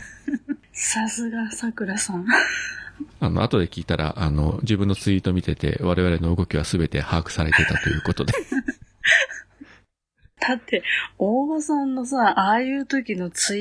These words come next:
Speaker 1: ートも激しいもんね。全然止まらないんだもん、写真とか。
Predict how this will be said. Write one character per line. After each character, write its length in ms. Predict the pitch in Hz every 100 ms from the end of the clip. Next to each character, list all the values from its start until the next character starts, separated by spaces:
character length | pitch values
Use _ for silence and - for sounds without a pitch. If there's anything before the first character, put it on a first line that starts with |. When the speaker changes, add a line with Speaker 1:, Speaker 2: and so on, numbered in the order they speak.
| 208
Speaker 1:
ー 60 | 208 _
ト 160 | 220 185
も 180 | 180
激 380 | - - 180 226
し 240 | 226 294 262
い 40 |
も 160 | 160 156
ん 100 | 156
ね。 220 | 175 170 _ - - - _
全 260 | - 214 233
然 240 | 262 247
止 120 | 233 226
ま 160 | 220
ら 120 | 208
な 100 | 208
い 80 | 202
ん 60 | 185
だ 100 | 165
も 120 | 156
ん、 40 |
写 140 | 160 185
真 240 | - 165
と 120 | 165
か。 180 | 160 165